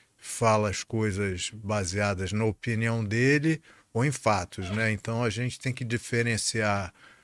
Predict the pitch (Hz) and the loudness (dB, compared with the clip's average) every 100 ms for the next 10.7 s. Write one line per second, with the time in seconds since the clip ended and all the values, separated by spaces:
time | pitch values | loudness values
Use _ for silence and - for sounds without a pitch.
0 | _ - 107 - 117 113 117 110 107 101 | _ 0 0 0 0 0 2 2 2 4
1 | 110 107 107 110 - 110 127 156 - - | 2 2 0 0 0 4 6 4 -2 -4
2 | 104 92 87 - 101 95 - 107 104 101 | -4 -4 -8 -2 -2 -2 -6 -4 -2 -2
3 | 92 98 104 110 123 139 - 127 - - | -4 -4 -2 -2 -2 -2 -6 -14 -16 -20
4 | - _ _ 110 104 110 117 131 131 139 | -20 _ _ 0 2 2 2 2 2 2
5 | 143 127 135 147 165 180 180 _ _ _ | 4 4 4 4 2 -2 -6 _ _ _
6 | _ _ 147 123 127 - 107 107 - 92 | _ _ 0 2 0 -2 -2 -2 -4 -6
7 | 92 - 101 - 104 107 104 95 104 120 | -6 -6 -6 -4 -4 -2 -2 -2 0 0
8 | 131 110 95 - 104 101 98 107 120 131 | 0 -2 -4 -6 -4 -4 -4 -4 -2 -2
9 | 123 - _ _ _ _ 101 101 101 104 | -4 -8 _ _ _ _ -6 -4 -2 -2
10 | 104 101 98 - - - - | -4 -4 -6 -6 -8 -8 -12